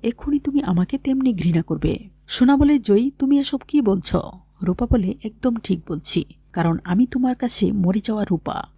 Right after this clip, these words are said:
জয়ীর মুখে এই কথা শুনে সোনা সহ সবাই খুবই অবাক হয়ে যায়। সূর্য বলে, "রূপা মা,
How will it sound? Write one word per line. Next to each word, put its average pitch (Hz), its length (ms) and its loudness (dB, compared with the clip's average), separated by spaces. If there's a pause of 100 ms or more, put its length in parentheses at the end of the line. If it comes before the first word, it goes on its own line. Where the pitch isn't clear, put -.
জয়ীর 240 380 4
মুখে 339 280 -2
এই 247 240 0
কথা 196 280 -6
শুনে 220 300 -6
সোনা 254 300 0
সহ 262 260 -2
সবাই 269 320 -2
খুবই 262 320 -2
অবাক 147 240 -2
হয়ে 151 200 -4
যায়। - 440 -10
সূর্য - 380 -6
বলে, 175 160 -2
"রূপা 170 240 -4
মা, 208 180 -2